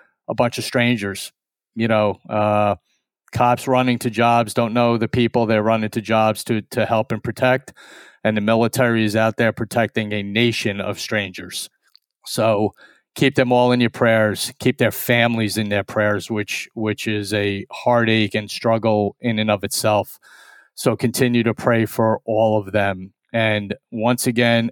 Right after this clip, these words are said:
a outstanding, memorable show, uh, remembering nine eleven and the military response to nine eleven with our great, great friend, Tim Cruikshank.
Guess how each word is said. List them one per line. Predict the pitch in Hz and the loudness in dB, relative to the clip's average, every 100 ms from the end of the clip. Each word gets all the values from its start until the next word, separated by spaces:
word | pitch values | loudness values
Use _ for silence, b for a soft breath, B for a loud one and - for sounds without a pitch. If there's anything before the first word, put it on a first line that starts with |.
| - | -4
a | 107 101 104 _ - | -4 -4 -6 _ -2
outstanding, | 117 143 - - 123 117 110 104 95 101 101 | 0 0 -4 -2 0 2 0 -2 -6 -6 0
memorable | 117 120 120 110 110 | 2 2 2 0 -2
show, | - 113 101 101 95 - B B B B _ | -2 0 2 0 -2 -10 B B B B _
uh, | 113 110 104 104 | 0 2 2 2
remembering | 101 110 113 110 113 107 | 0 -2 0 2 0 2
nine | 110 107 | 2 2
eleven | 101 110 110 117 113 | 2 2 2 2 0
and | 110 110 | 0 -2
the | 101 | 0
military | 110 110 110 123 110 | 0 2 2 2 2
response | 104 101 - 117 110 110 - - - | 0 -4 -2 0 0 0 -4 -10 -12
to | - 123 113 | -2 0 2
nine | 110 107 | 2 2
eleven | 107 107 110 110 104 | 2 2 2 0 -2
with | 101 104 98 | -2 -2 0
our | 110 104 | 0 0
great, | 98 113 101 110 113 120 _ - | -2 -6 -2 2 2 0 _ -16
great | - 110 110 - | -4 0 2 0
friend, | - - 110 104 101 98 b b b b - | -6 0 2 2 -2 -6 b b b b -2
Tim | 123 110 | -2 0
Cruikshank. | - 107 - 104 98 95 | 0 -2 0 -2 -2 -6